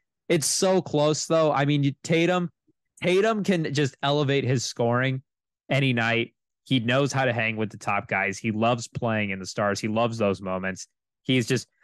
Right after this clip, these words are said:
I mean, forty points at Staples Center. I mean, you can get that from him.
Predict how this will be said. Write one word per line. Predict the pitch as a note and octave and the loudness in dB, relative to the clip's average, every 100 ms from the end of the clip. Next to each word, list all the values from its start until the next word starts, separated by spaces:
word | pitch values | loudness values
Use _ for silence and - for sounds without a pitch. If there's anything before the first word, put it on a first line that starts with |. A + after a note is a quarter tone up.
| - | -2
I | |
mean, | G3 G3 | 2 2
forty | C3+ G3 G3+ F#3+ | 2 2 2 2
points | - E3 D#3 | 0 -2 0
at | C3 | -2
Staples | - C3 B2 A#2 | 0 -2 0 -2
Center. | A#2+ A2+ A2 - | -2 0 -2 -4
I | A#2 | -4
mean, | A2 A2 A2+ A#2+ - | -2 -4 -8 -14 -10
you | D3 C3 | -2 0
can | B2+ | 0
get | B2 A#2 | 0 0
that | A2+ G#2 | 0 -2
from | G#2+ G#2 | 0 -2
him. | G2+ | -2